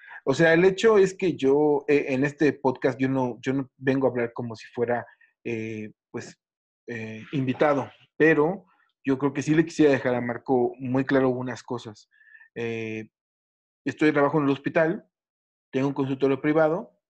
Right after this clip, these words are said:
tengo brigada los fines de semana que me dedico especialmente a lentes de contacto.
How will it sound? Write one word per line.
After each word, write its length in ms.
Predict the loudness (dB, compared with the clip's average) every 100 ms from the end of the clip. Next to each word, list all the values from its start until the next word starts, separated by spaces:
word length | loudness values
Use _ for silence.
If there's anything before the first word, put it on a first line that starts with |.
| _ _ _ _ _ _ _ _ _
tengo 420 | -2 0 2 2 2
brigada 460 | -2 -2 -2 -2
los 140 | -6 -10
fines 220 | -12 -10
de 40 |
semana 440 | -10 -8 -8 -8 -10
que 100 | -10
me 140 | -10
dedico 340 | -12 -12 -12
especialmente 680 | -14 -12 -8 -8 -8 -10 -10
a 60 | -10
lentes 300 | -10 -14 -14
de 80 | -12
contacto. 600 | -8 -6 -6 -8 -12